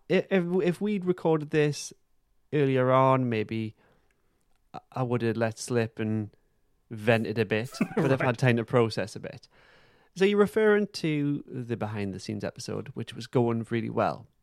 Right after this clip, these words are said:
Speaker 2: <laughs>
Speaker 1: until Russell, Russell made a statement.
Speaker 2: Mm-hmm.
Speaker 1: And my very swift feelings towards that, I was shocked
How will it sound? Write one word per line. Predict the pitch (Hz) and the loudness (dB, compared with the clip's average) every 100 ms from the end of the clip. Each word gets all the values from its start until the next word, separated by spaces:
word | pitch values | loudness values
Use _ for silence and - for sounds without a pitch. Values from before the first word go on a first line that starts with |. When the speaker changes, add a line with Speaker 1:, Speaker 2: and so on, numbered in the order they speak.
| _ _ | _ _
Speaker 2:
<laughs> | - - - | -8 -4 0
Speaker 1:
until | 139 123 - 131 127 120 - _ _ - | 0 0 0 4 4 2 -4 _ _ 2
Russell, | 135 120 127 - - _ | 2 2 -4 -8 -20 _
Russell | 131 127 120 | -6 -6 -4
made | 120 110 107 | -2 -2 -2
a | |
statement. | 107 - 147 165 78 80 95 - - _ _ _ - | -6 0 0 0 -4 -12 -14 -18 -20 _ _ _ -8
Speaker 2:
Mm-hmm. | 123 113 98 _ _ _ _ _ _ _ _ _ _ _ _ | -6 -6 -10 _ _ _ _ _ _ _ _ _ _ _ _
Speaker 1:
And | 135 127 120 120 120 120 - _ _ _ - | -2 0 0 0 -2 -4 -8 _ _ _ -8
my | 147 147 143 143 143 143 - _ _ _ _ _ _ _ - | -2 0 0 0 -2 -4 -8 _ _ _ _ _ _ _ -16
very | 127 139 160 180 170 135 - | -4 0 2 2 0 -2 -8
swift | - - 151 127 120 - - _ _ | -10 0 2 2 -2 -16 -20 _ _
feelings | - - 151 151 151 123 113 - - _ _ - | -20 -4 0 2 2 0 -4 -8 -20 _ _ -12
towards | - 131 135 160 - | -8 -2 0 0 -2
that, | 101 78 110 - - _ _ _ _ 131 | -6 -6 -8 -18 -20 _ _ _ _ -8
I | 123 | -6
was | 127 127 120 - _ _ | -4 -4 -6 -12 _ _
shocked | - - - 147 143 - | -16 -8 -2 -2 -2 -14